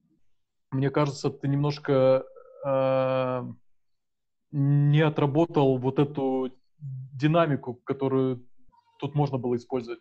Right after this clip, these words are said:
Ты, ты держишь, э, своих артистов всё время в центре. В центре у тебя такая получается двухсторонняя симметрия. Вот то, о чём мы говорили немножко выше.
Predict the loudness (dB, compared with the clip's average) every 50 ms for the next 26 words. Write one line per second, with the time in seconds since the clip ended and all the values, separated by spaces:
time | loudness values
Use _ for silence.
0 | _ _ -10 -10 -8 -6 -4 -2 -2 -2 -2 -4 -6 -10 -16 -18 -18 -10 -2 2
1 | 4 4 6 4 4 4 2 0 0 -2 -4 -6 -10 _ _ _ -20 -20 -20 -20
2 | -20 -20 -20 -14 -6 -2 0 0 0 0 -2 0 2 2 2 2 0 -2 -4 -4
3 | 0 0 0 0 0 -4 -10 -20 -14 -14 -14 -12 -6 -4 -2 0 2 2 2 2
4 | -2 -4 -2 0 0 2 2 0 -4 -8 -10 -10 -12 -18 -20 -20 -20 -20 -20 _
5 | _ 0 0 0 2 0 0 0 0 0 0 0 0 0 -2 2 4 4 4 4
6 | 2 0 -4 0 0 0 0 0 -2 -6 -6 -8 -8 -4 -2 0 0 2 2 0
7 | -2 -4 -4 -4 -2 -2 -2 -4 -6 -10 -14 -14 -14 -14 -16 -18 -20 _ _ _
8 | -20 _ -2 0 0 0 -2 -4 -4 -4 -4 -4 -4 -2 -2 -2 0 0 0 0
9 | 0 -2 -4 -6 -6 -8 -10 -10 -14 -16 -14 -14 -10 -8 -8 -8 -10 -12